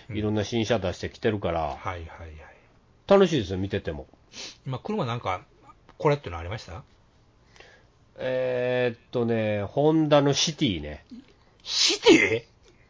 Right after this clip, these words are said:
Speaker 1: ィ？
Speaker 2: シティ復活するんですよ。
Speaker 1: うっそ、本当ですか？
Speaker 2: えー、シティ復活するんですけど、
Speaker 1: はい。
Speaker 2: えーっと、タイで生産されるんかな？
Speaker 1: ははーん、最近の流行りですね。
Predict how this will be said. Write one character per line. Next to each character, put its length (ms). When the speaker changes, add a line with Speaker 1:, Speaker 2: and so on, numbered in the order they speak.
Speaker 1:
ィ？ 0
Speaker 2:
シ 220
テ 80
ィ 60
復 140
活 580
す 120
る 120
ん 20
で 80
す 100
よ。 180
Speaker 1:
う 80
っ 40
そ、 240
本 280
当 120
で 100
す 80
か？ 300
Speaker 2:
え 120
ー、 40
シ 200
テ 100
ィ 60
復 160
活 200
す 80
る 100
ん 60
で 100
す 80
け 80
ど、 380
Speaker 1:
は 300
い。 40
Speaker 2:
え 720
ー 40
っ 20
と、 120
タ 360
イ 160
で 140
生 200
産 220
さ 140
れ 100
る 80
ん 80
か 100
な？ 160
Speaker 1:
は 80
は 120
ー 460
ん、 40
最 220
近 120
の 80
流 100
行 60
り 60
で 80
す 100
ね。 280